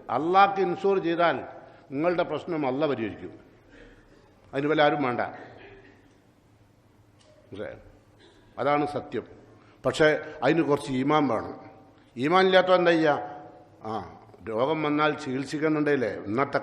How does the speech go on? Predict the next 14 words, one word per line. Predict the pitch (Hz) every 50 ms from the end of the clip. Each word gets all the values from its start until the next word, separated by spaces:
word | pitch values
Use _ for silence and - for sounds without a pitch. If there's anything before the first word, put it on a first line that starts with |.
| - 120
കാലാണ് | 117 117 127 135 135 135 127
മൗലവി | 120 113 110 110 117 123 135 143 143
പറയും | 127 127 117 123 127 131
പോലെ | 135 131 135
ഒന്നുമല്ല. | 123 120 110 101 92
മൗലവിക്ക് | 87 87 95 98 113 127 143 151 147 143 147 151
പല | 123 131 127 131
ആളുകളുണ്ടാവും, | 135 127 123 123 123 123 113 101 92 90 85 85 76 - - - - - - _ _ _ _ _ _ _
പക്ഷെ | _ - 123
അമ്മക്കാരുണ്ടാവില്ല. | 107 95 113 135 131 143 143 139 139 135 127 117 113 110 101
അതുകൊണ്ട് | 101 101 113 117 120 117
നമുക്ക് | 117 117 113
ഇൻഷുറൻസ് | 113 110 101 - 131 120 117 113 - -
ഉണ്ടാവുള്ളൂ. | 107 95 82 73 69 -